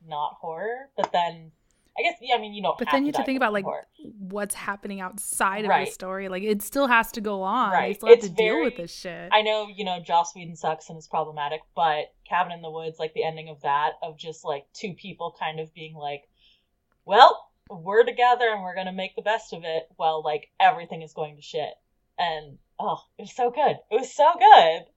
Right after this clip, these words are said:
Speaker 2: It was really good. I very much enjoyed this. It was, like, just so crafted so well.
Speaker 1: Mm.
Speaker 2: Um, like, you could really tell, like, so much thought and care was put into every detail of this book to, like,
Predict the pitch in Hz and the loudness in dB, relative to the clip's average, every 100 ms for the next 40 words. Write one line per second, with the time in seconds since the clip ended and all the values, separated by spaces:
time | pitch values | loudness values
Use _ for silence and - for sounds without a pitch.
0 | - - _ - - _ - 226 220 202 | -20 -20 _ -20 -20 _ -8 -4 -4 -6
1 | 190 180 180 180 180 185 - 220 233 233 | -6 -8 -10 -10 -10 -10 -6 -4 -2 -4
2 | 240 226 190 190 185 180 175 196 180 190 | -6 -12 -10 -10 -10 -12 -14 -16 -16 -14
3 | 185 185 220 214 220 233 208 202 269 330 | -12 -12 -10 -6 -6 -4 -4 -4 -4 0
4 | 320 320 - - - _ _ - 320 339 | 0 0 -8 -20 -20 _ _ 4 4 4
5 | 370 - - 240 240 202 190 185 185 185 | -2 -2 0 0 2 0 -2 -2 -4 -8
6 | 175 185 _ 208 208 196 202 190 226 226 | -14 -20 _ -6 -4 -4 -6 -8 -10 -8
7 | 220 214 214 220 214 202 190 180 - - | -8 -6 -6 -6 -6 -8 -6 -8 -12 -10
8 | 196 214 208 - 185 185 185 - 180 180 | -8 -8 -8 -4 -4 -4 -12 -12 -10 -12
9 | - 202 180 185 185 170 190 165 175 170 | -12 -10 -10 -10 -10 -10 -12 -12 -16 -14
10 | 190 170 170 175 190 170 175 180 170 170 | -12 -10 -8 -10 -12 -14 -16 -16 -14 -12
11 | 165 - 190 175 175 | -12 -14 -12 -10 -12